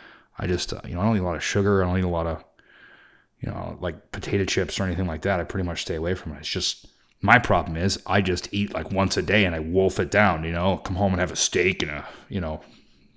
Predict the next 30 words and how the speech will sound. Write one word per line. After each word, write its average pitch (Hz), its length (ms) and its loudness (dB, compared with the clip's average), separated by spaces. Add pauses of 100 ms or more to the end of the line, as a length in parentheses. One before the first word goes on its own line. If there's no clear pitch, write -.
(160)
a - 80 -12
potato 101 600 4
and 82 240 -2
a - 20 -20 (640)
bunch 104 200 4
of 87 100 0
broccoli 98 400 4
or 85 100 0
something, 90 380 2
but 82 140 0
it's 80 100 -4
a 92 60 -4
whole 101 220 6
pile 95 440 0
of 87 80 0
it 95 140 -2
and 101 100 -6
it's 82 140 -8
one 95 180 2
meal 90 220 2
a 85 40 0
day 87 240 0
and 92 280 0 (100)
just - 240 -4
not 104 160 0
good 90 140 2
for 87 60 -6
your 78 60 -6
metabolism. 80 580 -2 (760)
So 107 320 6